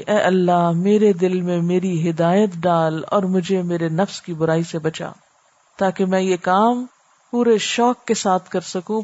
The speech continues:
پوری دل جمی کے ساتھ، اچھی نیت کے ساتھ، اچھے ارادے کے ساتھ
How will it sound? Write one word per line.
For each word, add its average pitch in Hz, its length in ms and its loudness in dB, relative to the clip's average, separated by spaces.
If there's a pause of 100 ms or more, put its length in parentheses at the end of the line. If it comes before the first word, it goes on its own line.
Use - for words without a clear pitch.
پوری 208 240 0
دل 185 220 0
جمی 208 340 0
کے 226 140 -4
ساتھ، 214 400 0
اچھی - 460 -2
نیت 247 460 2
کے 214 120 -2
ساتھ، 202 360 -2
اچھے 185 360 -6
ارادے 185 360 2
کے 196 160 -4
ساتھ 196 380 0